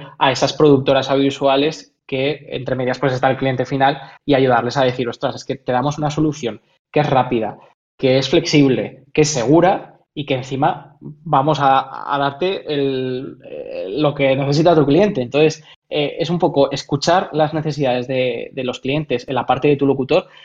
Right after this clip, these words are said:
Fíjate, Alberto, yo estoy tan enamorado del, que, que ese también es un fallo que tenemos los emprendedores, enamorarnos mucho del producto y, y no iba a ser menos,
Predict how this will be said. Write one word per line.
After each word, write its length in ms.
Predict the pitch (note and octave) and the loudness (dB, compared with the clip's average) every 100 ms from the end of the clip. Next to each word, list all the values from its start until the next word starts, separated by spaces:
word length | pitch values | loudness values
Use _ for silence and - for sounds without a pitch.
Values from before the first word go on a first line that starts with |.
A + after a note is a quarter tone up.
| - | -14
Fíjate, 420 | - D#3 - A2+ - | -2 0 2 -2 -2
Alberto, 420 | C3 C#3+ B2+ G#2 _ _ _ C3+ | 0 0 0 -8 _ _ _ -6
yo 180 | C3 F#3 | 0 0
estoy 360 | - C#3 C#3+ | 2 -2 0
tan 160 | D#3 F#3 | 0 2
enamorado 440 | F#3+ F#3 E3 C#3 | 2 2 2 2
del, 420 | C3 B2 A#2+ A#2 - | 0 0 -2 -4 -6
que, 260 | B2 - | -6 -6
que 100 | - | -6
ese 160 | D#3 E3+ | -4 -2
también 240 | D#3 E3 | -2 -2
es 60 | D#3 | -2
un 80 | D3 | -2
fallo 300 | D3+ D#3 D#3+ | 0 2 2
que 80 | D3 | 0
tenemos 240 | C3+ C3+ | -4 -6
los 120 | C#3 B2 | -8 -10
emprendedores, 520 | A#2+ A#2 A#2+ A2 - | -12 -6 -6 -6 -8
enamorarnos 600 | C3 C3+ C#3+ E3 F#3 F3 | -4 2 2 2 0 -2
mucho 280 | E3 E3+ F3 | -4 0 2
del 140 | D3 | 2
producto 560 | C3+ C3+ C#3+ - E3 - - - - _ - | 2 2 2 2 0 -2 -12 -20 -20 _ 2
y, 960 | D#3 C#3 C3+ C3 B2+ B2 B2 A#2 E2+ - | 6 6 6 4 4 4 4 2 -2 -6
y 100 | D3 | 0
no 100 | D#3 | 2
iba 120 | D3+ | 2
a 40 | |
ser 140 | C#3 B2 | 0 -4
menos, 340 | C3 D#3 - | -2 -4 -6